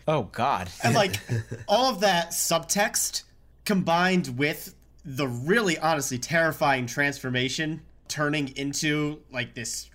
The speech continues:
Speaker 2: weird fanged monster is just, like, icing on the cake.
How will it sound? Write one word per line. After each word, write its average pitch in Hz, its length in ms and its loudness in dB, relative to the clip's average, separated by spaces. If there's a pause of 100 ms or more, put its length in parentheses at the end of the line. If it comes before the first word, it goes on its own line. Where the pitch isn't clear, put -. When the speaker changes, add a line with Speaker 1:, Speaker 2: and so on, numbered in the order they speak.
(100)
Speaker 2:
weird 143 400 0
fanged 135 540 0
monster 135 640 -2 (440)
is 147 440 -4
just, - 320 -6
like, 113 240 -8
icing 160 480 0
on 131 220 2
the 117 80 -10
cake. - 560 -6